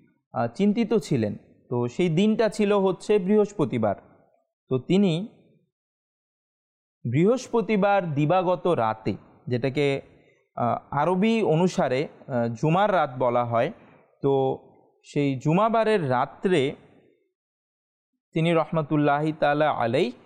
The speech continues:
আহ, ইস্তেগফার করলেন, এক হাজার বার আস্তাগফিরুল্লাহ ইস্তেগফার পাঠ করলেন। তারপর তিনশো পঞ্চাশ বার একটি দুরূদ শরীফ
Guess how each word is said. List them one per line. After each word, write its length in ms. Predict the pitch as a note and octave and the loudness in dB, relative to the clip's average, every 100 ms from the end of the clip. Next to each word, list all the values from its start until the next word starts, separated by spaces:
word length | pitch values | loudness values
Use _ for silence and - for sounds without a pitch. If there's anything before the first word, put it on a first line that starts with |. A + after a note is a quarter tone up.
| _ _ _ _ _ _ _ _ | _ _ _ _ _ _ _ _
আহ, 340 | B2 A#2 A2+ - | -4 0 0 -2
ইস্তেগফার 760 | E3+ - - G#3 - - E3 E3 | -4 -4 -2 -4 -2 -2 -2 -2
করলেন, 440 | E3+ E3 D#3+ F#3+ - | 0 0 2 -2 -4
এক 260 | - C#3+ - | -2 -2 -2
হাজার 300 | D3 D3 C#3+ C#3 - - | -2 0 -2 -6 -18 -12
বার 260 | C#3 C3+ C3+ - | -4 -2 -2 -4
আস্তাগফিরুল্লাহ 680 | - - D3 C3+ D3 C3+ C3+ | -10 -6 -4 -2 -2 0 0
ইস্তেগফার 480 | C3 - C#3+ D3 C3+ | -2 -4 -6 -2 -4
পাঠ 240 | - B2+ - - | -2 -4 -4 -2
করলেন। 380 | D#3 D3+ D#3 G3+ - _ _ - | 0 2 0 -6 -16 _ _ -4
তারপর 300 | D#3+ D#3+ G#3 | -4 -2 -4
তিনশো 480 | G#3+ G#3+ A3 A#3 G#3+ | 0 0 2 0 -2
পঞ্চাশ 760 | - F3+ G3+ - A#3 A3 - - D3+ | 0 0 0 0 0 0 -8 -14 -6
বার 380 | C3+ D#3 C3+ E3 - - _ _ _ - | -2 0 0 -2 -10 -20 _ _ _ -8
একটি 200 | C#3 F#3+ | -2 0
দুরূদ 280 | C#3 D#3+ F#3+ | 2 2 2
শরীফ 260 | F3+ C#3+ | 0 -2